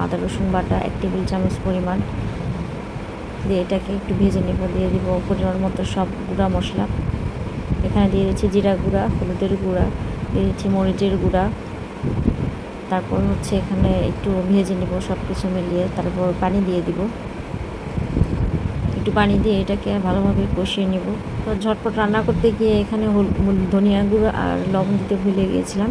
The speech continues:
সেটা দিয়ে দিলাম। দিয়ে মশলাটাকে ভালোভাবে কষিয়ে নেব। তো ঢাকনাটা ঢেকে দেবো, এটা কষানো হতে থাক। তারপর দিয়ে দিয়েছি সব মাংস, দিয়ে এটাকে কষিয়ে নিয়েছি। তেল উঠে আসছে, তো তার সঙ্গে কিছুটা পরিমাণ আলু ব্যবহার করেছি।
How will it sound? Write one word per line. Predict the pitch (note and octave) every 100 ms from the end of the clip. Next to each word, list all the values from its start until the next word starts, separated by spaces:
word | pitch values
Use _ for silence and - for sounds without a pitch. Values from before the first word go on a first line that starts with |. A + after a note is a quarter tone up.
| C4
সেটা | G3 G3+
দিয়ে | F#3 F#3+
দিলাম। | F#3 F#3 G#3 B3+ -
দিয়ে | G3+ G3 G3
মশলাটাকে | F#3 F#3+ - G3 G3
ভালোভাবে | G3 F#3 F#3+ F#3+ F#3+
কষিয়ে | F#3+ F#3+ F3+
নেব। | F3 A3 - - - - - -
তো | E3
ঢাকনাটা | F#3 F#3 G3 G3
ঢেকে | F#3 F#3+ F#3
দেবো, | F#3+ F#3+ G3+
এটা | F#3 -
কষানো | F#3+ G3 G3
হতে | G3 F#3
থাক। | G3+ G#3
তারপর | - - F#3+
দিয়ে | G3 F#3
দিয়েছি | F#3+ F#3 G3+
সব | F#3+ F3+
মাংস, | F3 E3+ - A3 C4 - - - - -
দিয়ে | G3 G3
এটাকে | G3 G3 G3+ G3
কষিয়ে | G3+ G#3 G3
নিয়েছি। | F#3 - A3+
তেল | G#3 G3+
উঠে | F#3+ F#3+
আসছে, | F#3 F3+ - G3
তো | F#3+ F#3
তার | F#3+ -
সঙ্গে | G3 -
কিছুটা | G3+ - G3 F#3+
পরিমাণ | F#3+ F#3 F#3 F3+ F#3+ F#3+
আলু | F#3+ F3
ব্যবহার | F3 G3+ F#3+ F3
করেছি। | F#3+ -